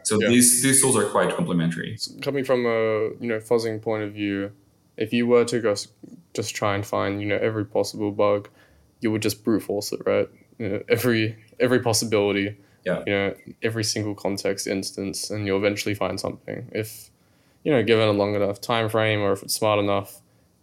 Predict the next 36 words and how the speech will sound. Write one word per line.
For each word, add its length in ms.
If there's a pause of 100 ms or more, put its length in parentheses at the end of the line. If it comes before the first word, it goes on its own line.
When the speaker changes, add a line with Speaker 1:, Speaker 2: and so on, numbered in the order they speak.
Speaker 2:
um, 340
to 120
kind 280
of 160 (200)
minimize 500
the 80
time, 460 (500)
the 220
time 300
complexity 600
issue. 300 (600)
Um, 560 (840)
but 80
yeah, 80
if 160
you, 140
if 200
you 60
complement 440
them, 200
then 460
you're 120
really 220
hitting 220
everything. 460
But 160
then 320 (400)
that 140
begs 220
the 100
question: 340
if 100
you've 100
never 160
done 240
it, 180